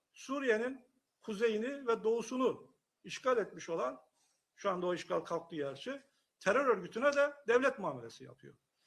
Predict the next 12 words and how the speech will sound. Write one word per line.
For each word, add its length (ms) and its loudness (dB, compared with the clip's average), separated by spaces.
Yani 460 2
resmi 320 -2
hükümete 480 0
örgüt 340 0
muamelesi 460 0
yapan, 420 0
terör 300 0
örgütüne 360 -2
ise 260 -2
devlet 320 2
muamelesi 440 0
yapan 360 2